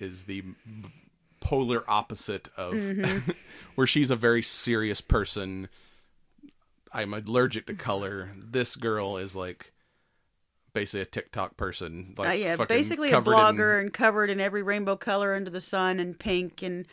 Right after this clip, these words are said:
Speaker 1: super happy. <laughs>
Speaker 2: perky little chipper.
Speaker 1: Uh,
Speaker 2: Just wanna choke 'em out.
Speaker 1: and
Speaker 2: Kind
Speaker 1: a, we-,
Speaker 2: of.
Speaker 1: a werewolf that hasn't wolfed out yet.
Speaker 2: Yeah.
Speaker 1: So far, all she can do is, uh, her claws get bigger when she, <laughs>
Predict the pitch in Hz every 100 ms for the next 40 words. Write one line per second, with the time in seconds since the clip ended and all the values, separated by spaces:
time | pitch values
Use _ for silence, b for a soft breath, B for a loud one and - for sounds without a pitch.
0 | B - - - - 127 113 107 110 90
1 | 85 90 117 147 170 277 - 240 220 -
2 | 208 202 190 208 202 190 180 - 214 196
3 | 196 185 175 B B 233 233 B 147 151
4 | 160 147 143 127 135 185 - _ 165 180
5 | - 214 - 185 185 185 175 185 - -
6 | _ - 127 101 - - - 110 104 107
7 | 104 104 - 98 104 95 92 104 98 92
8 | - 92 101 95 214 175 - 107 101 101
9 | 95 101 92 95 92 92 90 90 90 92
10 | 107 110 - 92 85 95 101 _ 95 _
11 | _ 98 90 95 95 - 147 185